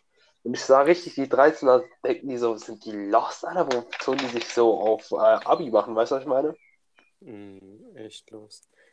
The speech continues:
Speaker 2: Ey, diese Mo-, wir haben eine Mottowochengruppe und da passieren eh ganz
Speaker 1: Aber heute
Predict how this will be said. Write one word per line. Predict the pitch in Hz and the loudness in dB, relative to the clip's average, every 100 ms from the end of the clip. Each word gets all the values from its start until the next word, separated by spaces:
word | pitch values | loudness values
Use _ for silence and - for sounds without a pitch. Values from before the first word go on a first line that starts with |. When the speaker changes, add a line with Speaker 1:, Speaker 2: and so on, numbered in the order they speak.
| _ | _
Speaker 2:
Ey, | - 120 117 113 | -16 -10 -10 -10
diese | - 104 110 | -14 -16 -16
Mo-, | 233 - | -16 -16
wir | 107 | -14
haben | 113 | -14
eine | 107 | -18
Mottowochengruppe | 104 113 - 107 101 _ - 123 123 110 - _ _ _ _ | -16 -16 -16 -20 -20 _ -12 -10 -10 -16 -20 _ _ _ _
und | 107 | -20
da | 107 | -20
passieren | _ 98 - 110 110 - _ - | _ -20 -16 -12 -12 -14 _ -14
eh | 123 120 _ _ _ _ _ _ _ _ _ _ _ _ _ _ _ _ _ _ _ _ _ _ _ _ _ _ _ _ - | -12 -12 _ _ _ _ _ _ _ _ _ _ _ _ _ _ _ _ _ _ _ _ _ _ _ _ _ _ _ _ -2
ganz | 123 | 4
Speaker 1:
Aber | 135 139 117 131 | 8 8 6 4
heute | 156 | 4